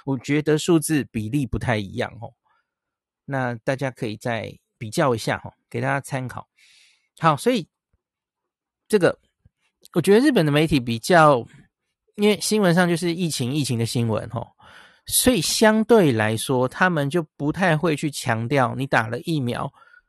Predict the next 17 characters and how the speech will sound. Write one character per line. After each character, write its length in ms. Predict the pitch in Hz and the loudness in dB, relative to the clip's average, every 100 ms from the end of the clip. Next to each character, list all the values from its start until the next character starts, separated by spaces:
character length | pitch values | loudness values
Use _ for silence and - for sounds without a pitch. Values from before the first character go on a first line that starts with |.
| _ - | _ -6
有 180 | 143 131 | -2 0
多 240 | 175 185 | 2 2
少 240 | - 120 | 4 2
的， 220 | 110 117 127 _ _ _ _ | 2 0 -4 _ _ _ _
呃， 400 | - 131 113 73 82 _ - | -4 -2 -2 -8 -14 _ 0
不 80 | |
良 180 | 170 135 | 2 2
反 240 | 131 104 123 | 2 0 0
应， 320 | 147 120 104 113 _ _ | -2 -2 -8 -18 _ _
多 100 | 156 | -2
少 200 | 156 120 | 0 0
的 100 | 120 | -2
死 240 | - 113 | -4 -4
亡， 460 | 110 131 - 143 147 _ _ _ _ _ _ _ _ _ | -4 -4 -6 -10 -16 _ _ _ _ _ _ _ _ _
他 100 | 233 | -4
们 140 | 254 202 | 0 4
就 240 | 208 165 | 4 2